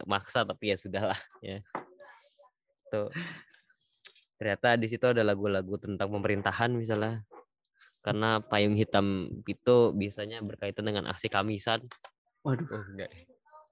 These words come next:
Speaker 2: Terlalu ngeri ya bahas aksi Kamisan. J K T.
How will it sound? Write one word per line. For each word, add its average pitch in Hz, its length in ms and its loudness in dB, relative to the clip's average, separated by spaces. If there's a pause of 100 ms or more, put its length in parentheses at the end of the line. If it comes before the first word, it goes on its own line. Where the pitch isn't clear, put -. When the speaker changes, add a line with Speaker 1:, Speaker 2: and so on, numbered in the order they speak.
(3250)
Speaker 2:
Terlalu 127 480 2 (240)
ngeri 127 400 4
ya 120 120 6 (200)
bahas 120 320 2
aksi 123 320 0
Kamisan. 123 560 2 (320)
J 131 120 0 (120)
K 127 80 2 (160)
T. - 20 -12